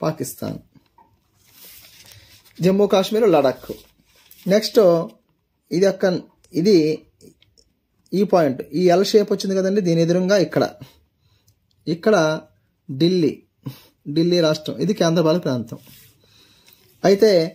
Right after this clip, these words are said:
ఇక్కడ పంజాబ్, హి-, హర్యానాకి మధ్యలో రాజధాని ఉంది చండీగఢ్, ఆ చండీగఢ్ ఇదండి, చండీగఢ్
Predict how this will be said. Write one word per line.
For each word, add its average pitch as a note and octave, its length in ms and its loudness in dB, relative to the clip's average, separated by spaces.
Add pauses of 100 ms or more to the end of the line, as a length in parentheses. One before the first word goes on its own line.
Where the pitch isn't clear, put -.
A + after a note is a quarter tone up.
(300)
ఇక్కడ G#3 180 0 (120)
పంజాబ్, A3 480 2 (280)
హి-, - 420 -10 (360)
హర్యానాకి G3 580 0 (340)
మధ్యలో E3+ 320 2 (580)
రాజధాని F3 380 0
ఉంది A2+ 160 -4 (140)
చండీగఢ్, D3+ 440 0 (300)
ఆ - 20 0 (140)
చండీగఢ్ F3 440 0
ఇదండి, A2+ 300 -4 (1040)
చండీగఢ్ C#3+ 560 -2